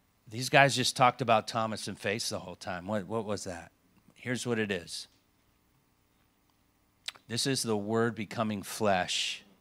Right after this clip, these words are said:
and dwelling among us. And the type of love and affection and community that you see here happens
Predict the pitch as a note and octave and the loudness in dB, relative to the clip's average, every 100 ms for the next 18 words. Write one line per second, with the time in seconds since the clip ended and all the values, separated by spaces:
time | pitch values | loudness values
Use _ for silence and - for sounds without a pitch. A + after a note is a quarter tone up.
0 | _ _ _ _ _ - G2+ F#2+ G#2+ A2 | _ _ _ _ _ -14 -10 0 6 6
1 | A2 G2+ G2 F#2+ F#2+ G2 F#2 - - - | 6 0 -2 -2 -2 0 -2 -2 -2 -2
2 | - _ _ _ - G2+ F#2+ C3+ B2 C3 | -6 _ _ _ -10 -8 2 8 8 6
3 | B2+ G#2+ A#2+ A#2+ B2+ A2 G#2 - B2 - | 0 0 4 6 6 0 -2 2 2 2
4 | - B2+ G#2 - G#2 G#2 A2+ B2 A#2+ A2+ | 0 -2 -4 -4 -2 2 4 4 4 2
5 | A2+ G#2+ F#2 G2 - - C3 A2+ A2+ G2+ | 0 -2 -2 -2 0 0 0 0 -2 -2
6 | - - C#3+ C#3 C3 G2+ F#2+ G2+ - | -4 4 6 6 2 -4 -4 -4 -6